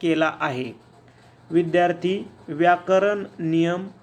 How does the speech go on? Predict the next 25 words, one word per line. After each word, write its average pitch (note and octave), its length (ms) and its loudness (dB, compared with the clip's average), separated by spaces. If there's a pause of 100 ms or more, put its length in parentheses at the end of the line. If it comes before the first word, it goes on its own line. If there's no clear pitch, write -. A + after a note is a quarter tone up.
(360)
आणि E3+ 420 2
शब्दसंग्रह F3+ 840 2
पाठ E3 340 0
करतात - 440 0 (400)
आणि F3 220 -2
मातृभाषेतून G3+ 1160 0
भरपूर E3 420 0
काम F#3 280 2
करतात. C#3+ 380 -4 (580)
थेट G#3 240 2
पद्धती, G3+ 680 0 (420)
थेट G3 260 0
पद्धती G3 420 0
येणार F#3+ 260 2
नाही, F#3 280 -2 (320)
कारण F3 320 2
तिथं F3+ 260 0
भाषांतराला F3 840 2
वाव E3+ 260 4
नसतो, E3+ 640 -6 (220)
डायरेक्ट F#3+ 600 2 (100)
त्या G3+ 120 0
भाषेमध्ये F3+ 540 -2
शिकवल्या E3 440 2
जातं. D#3+ 340 -2